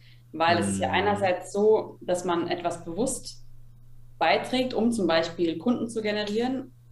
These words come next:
Speaker 1: aber es macht ja auch was persönlich mit einem. Dadurch, dass ich
Speaker 2: Mhm,
Speaker 1: etwas
Speaker 2: mhm.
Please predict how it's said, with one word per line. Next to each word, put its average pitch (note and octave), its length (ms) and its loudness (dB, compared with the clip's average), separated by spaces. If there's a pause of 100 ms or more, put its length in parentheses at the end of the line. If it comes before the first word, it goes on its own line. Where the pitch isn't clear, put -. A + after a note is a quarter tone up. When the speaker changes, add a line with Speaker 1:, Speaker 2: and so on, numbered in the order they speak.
(100)
Speaker 1:
aber A#3 680 -2
es G3 160 -8
macht G3+ 260 0
ja F#3+ 140 2
auch F#3 40 0
was F#3+ 260 -2
persönlich G3 420 0
mit F3+ 140 -2
einem. D3 560 -2 (920)
Dadurch, G2+ 360 4
dass G#2 160 -6
ich - 60 -4
Speaker 2:
Mhm, - 140 -4
Speaker 1:
etwas G#3 180 -6
Speaker 2:
mhm. - 60 -10